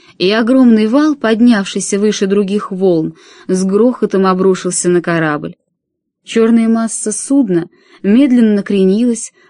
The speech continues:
подобно гигантской черепахе. Мачты и реи рвались, словно хлопчатобумажные нитки. По скользким бокам черепахи карабкались, цепляясь черные точки.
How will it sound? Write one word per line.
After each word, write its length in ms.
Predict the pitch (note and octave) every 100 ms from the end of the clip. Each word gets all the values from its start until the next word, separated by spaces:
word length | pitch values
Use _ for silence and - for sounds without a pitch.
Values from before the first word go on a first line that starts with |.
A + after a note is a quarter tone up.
| _
подобно 440 | G#3+ G3 G3+ G3 F#3
гигантской 560 | F#3+ F#3 - - F#3+
черепахе. 760 | - F#3+ F3+ F3 E3 E3+ - - _ _ _ _ _ _ _ _ _ _ _ _ _ -
Мачты 720 | G#3 A3 A#3+ B3 - G#3 G#3
и 40 | G3+
реи 360 | A3+ B3 G3+
рвались, 720 | G3 G3+ B3 C4 A3 F3+ - _ _ _
словно 400 | G3+ - A3 G#3+
хлопчатобумажные 1160 | G3+ G#3+ G#3 - G#3 G#3 G3 G3+ F#3+ F#3 F#3+ F#3+
нитки. 520 | F#3 E3+ - - - _ _ _ _ _ _ _
По 140 | - -
скользким 480 | - A3+ G#3 G#3 F#3+
бокам 360 | G3 G3+ G3
черепахи 680 | - G3 F#3+ G3+ G#3 G3+ F#3+
карабкались, 760 | F#3+ F#3 G3+ A3+ _ F3+ F3 -
цепляясь 520 | G3 F#3 G#3 G#3+ G#3
черные 480 | - G#3+ G#3+ A3 A#3
точки. 580 | B3+ F#3+ - - -